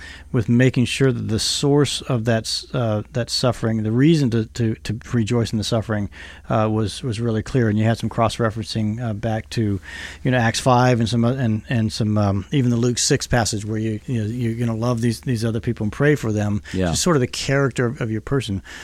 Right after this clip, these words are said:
Speaker 1: For me, I wanted to s-, he clearly was had, had a reference to the return of Christ,
Speaker 2: Mm-hmm.
Speaker 1: and I just wanted to say that,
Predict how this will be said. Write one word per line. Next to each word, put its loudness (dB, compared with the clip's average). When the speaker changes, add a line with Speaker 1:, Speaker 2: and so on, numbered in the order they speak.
Speaker 1:
For 0
me, 6
I 6
wanted 4
to 4
s-, -4
he -2
clearly 6
was 2
had, 4
had 2
a 2
reference 0
to -2
the -2
return 0
of -4
Christ, 0
Speaker 2:
Mm-hmm. 2
Speaker 1:
and 0
I 0
just 0
wanted 2
to 2
say 2
that, 0